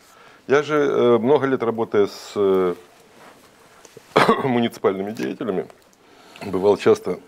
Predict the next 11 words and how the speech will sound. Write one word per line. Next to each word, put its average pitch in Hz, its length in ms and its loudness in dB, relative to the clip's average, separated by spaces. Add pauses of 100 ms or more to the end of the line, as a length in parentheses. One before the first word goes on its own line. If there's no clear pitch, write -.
(120)
<coughs> 120 320 4 (480)
на 90 160 -2
приёмах 95 540 -2
мэров, 165 280 0 (840)
к - 60 -20
которым 104 340 2
приходят, 98 520 -2 (260)
э, 80 400 -4 (180)
старики, - 500 -4
ветераны, 101 680 0 (800)
э, 65 300 -12